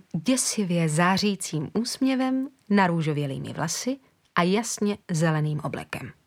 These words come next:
Něco si mezi sebou mumlají a ustaraně se ohlížejí na prázdné místo. Přesně když hodiny na radnici odbíjejí dvě, přistupuje starosta k mikrofonu a začíná číst.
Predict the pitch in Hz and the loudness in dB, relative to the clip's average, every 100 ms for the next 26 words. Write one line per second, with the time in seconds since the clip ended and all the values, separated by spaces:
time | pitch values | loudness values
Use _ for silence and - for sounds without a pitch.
0 | _ _ _ _ _ - 226 226 220 190 | _ _ _ _ _ 0 2 2 0 2
1 | 175 165 165 185 180 165 160 160 170 175 | 4 4 2 2 4 4 4 4 2 2
2 | 185 214 - - - - - - 202 - | 0 -2 -8 -20 -20 -10 -6 -4 -2 0
3 | - 240 247 240 - - 170 202 190 208 | 2 2 2 0 -2 0 2 4 4 4
4 | 208 196 170 180 175 170 180 160 156 - | 4 2 2 0 0 2 2 0 -2 -6
5 | 143 - _ _ _ _ _ _ _ _ | -8 -14 _ _ _ _ _ _ _ _
6 | _ _ - - 277 - 262 208 185 160 | _ _ -6 -2 0 4 4 4 4 4
7 | 190 214 208 175 190 185 202 208 - 226 | 4 6 6 4 4 4 4 2 2 2
8 | 208 185 196 196 170 143 147 170 254 294 | 2 2 4 4 2 -2 -2 0 0 -2
9 | - - _ _ _ - 165 - 175 180 | -8 -20 _ _ _ -2 0 0 0 2
10 | 160 151 156 170 - 151 160 147 175 170 | 0 0 0 0 -2 -2 -2 0 -2 0
11 | 202 233 - 262 247 247 - 214 208 202 | 2 2 2 2 2 2 2 2 2 0
12 | - - - - - | -4 -8 -8 -10 -12